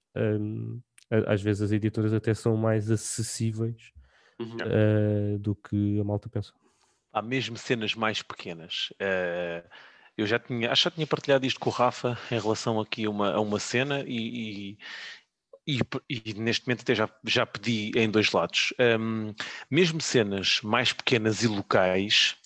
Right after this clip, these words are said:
Speaker 3: é difícil tu conseguires pedir, eh, nem que seja material emprestado, eh, para fazer conteúdo.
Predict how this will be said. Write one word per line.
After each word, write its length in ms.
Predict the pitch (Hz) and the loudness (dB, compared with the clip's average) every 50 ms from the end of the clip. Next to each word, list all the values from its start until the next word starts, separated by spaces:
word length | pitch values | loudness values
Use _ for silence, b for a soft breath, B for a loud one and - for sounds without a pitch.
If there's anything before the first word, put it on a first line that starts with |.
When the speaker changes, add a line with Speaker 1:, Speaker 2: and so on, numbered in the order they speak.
| b b b b b b b _ - | b b b b b b b _ 2
Speaker 3:
é 100 | 143 147 | 2 2
difícil 640 | 143 175 - - - 156 135 - - - 139 147 147 - | 2 0 -2 0 2 2 2 2 2 0 0 0 0 0
tu 100 | - 139 | 0 0
conseguires 1040 | - - 160 139 - - - 110 107 107 107 104 104 123 139 - - - - - - _ _ _ _ _ _ | 2 2 2 2 2 0 -2 -4 -2 0 0 0 0 2 2 2 4 4 2 0 -4 _ _ _ _ _ _
pedir, 680 | - 131 - - 131 127 120 117 104 110 117 131 165 - _ _ - | 0 0 2 4 4 6 6 6 4 2 -2 -6 -8 -12 _ _ 4
eh, 300 | 113 117 117 113 110 110 | 6 8 8 8 6 4
nem 260 | 117 120 139 170 175 | 4 4 4 4 2
que 100 | - - | 0 -2
seja 440 | - - 165 151 139 123 110 117 110 | 2 4 6 6 6 6 4 4 2
material 580 | 117 135 - - 131 127 131 127 117 110 113 123 | 2 2 2 0 2 4 4 6 6 4 4 2
emprestado, 760 | 127 120 - - - - - 113 98 98 90 92 104 123 151 b b b b b b b b b b b b _ - | 0 -2 0 -2 -2 0 2 2 2 2 2 0 -4 -8 -8 b b b b b b b b b b b b _ 2
eh, 800 | 117 123 120 120 120 120 120 120 120 120 120 120 117 120 120 117 - | 4 6 6 6 6 4 4 2 2 2 2 2 0 0 -2 -4 0
para 160 | - 143 147 139 | 4 4 4 4
fazer 580 | - - 131 107 117 131 147 147 143 147 147 - | 2 0 -2 0 2 2 2 2 2 0 -2 -2
conteúdo. 480 | - 160 151 - - 143 127 113 - | -2 -2 -2 -2 0 -2 -2 -2 -2